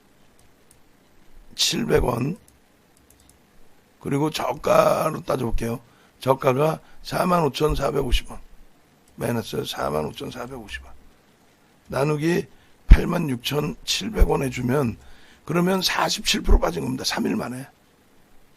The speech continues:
삼 일 만에 사십칠 프로 빠졌는데, 그거 솔직히 감당되시겠어요? 응? 삼 일 만에 사십칠 프로 빠지는 이 변동성이 감당이 솔직히 되시겠어요?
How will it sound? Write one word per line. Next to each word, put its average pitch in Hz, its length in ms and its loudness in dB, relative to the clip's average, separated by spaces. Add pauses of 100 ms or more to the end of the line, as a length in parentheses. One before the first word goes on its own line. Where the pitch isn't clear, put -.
(560)
삼 202 200 0
일 214 100 4
만에 196 420 0
사십칠 - 480 -2
프로 - 180 6
빠졌는데, 156 500 0
그거 165 420 0 (360)
솔직히 170 480 -4
감당되시겠어요? 147 920 -6 (1800)
응? 143 100 -8 (320)
삼 160 180 -4
일 185 100 2
만에 165 220 -2
사십칠 143 400 -2
프로 - 180 4
빠지는 151 480 -6
이 139 100 -6
변동성이 131 580 -2
감당이 127 440 -6
솔직히 151 320 -14
되시겠어요? 131 540 -12